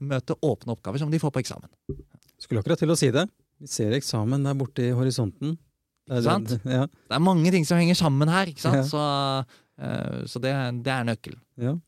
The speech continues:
Speaker 2: Til slutt, Asbjørn, eh, når man skal bruke denne boka, hva tenker du er det viktigste man, eh, bør, eh,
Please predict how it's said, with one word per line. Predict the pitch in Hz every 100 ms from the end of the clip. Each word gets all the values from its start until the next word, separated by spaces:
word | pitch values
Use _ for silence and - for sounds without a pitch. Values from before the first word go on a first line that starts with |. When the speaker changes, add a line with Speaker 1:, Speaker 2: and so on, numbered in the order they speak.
| - - - _ _ -
Speaker 2:
Til |
slutt, | 214 170 170
Asbjørn, | - 196 214 208
eh, | 208 208
når | 202 196
man | 190
skal | 208
bruke | 190 160 175
denne | 175
boka, | 170 147 - 190
hva | 185
tenker | 180 127 180
du |
er | 135 151
det | 185
viktigste | - 107 - 151
man, | 156 165
eh, | 165
bør, | 147 143 160 160
eh, | 156 156 156 156